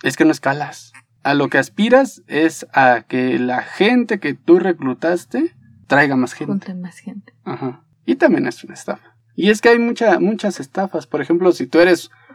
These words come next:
Speaker 1: un hijo de su puta madre que se dedica a publicar amarillismo
Speaker 2: <laughs>
Speaker 1: en los grupos de Facebook, güey, podrías estarle invirtiendo tiempo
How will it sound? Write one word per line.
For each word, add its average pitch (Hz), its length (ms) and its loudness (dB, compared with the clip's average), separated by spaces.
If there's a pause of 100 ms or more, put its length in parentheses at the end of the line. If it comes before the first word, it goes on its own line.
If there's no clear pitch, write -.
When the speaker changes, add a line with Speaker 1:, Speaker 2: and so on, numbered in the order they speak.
Speaker 1:
un 160 120 2
hijo 175 200 2
de 127 100 0
su - 120 -16
puta 170 320 4
madre 170 300 4
que - 80 -4
se 127 160 -4
dedica 135 400 2
a 151 100 4
publicar 131 480 2
amarillismo 135 920 4
Speaker 2:
<laughs> 214 760 -4
Speaker 1:
en 123 880 2
los 131 300 2
grupos 135 480 0
de 120 100 -4
Facebook, 143 600 -6 (280)
güey, 233 1000 -2 (320)
podrías 185 400 2
estarle 180 360 0
invirtiendo 139 540 0
tiempo 135 640 0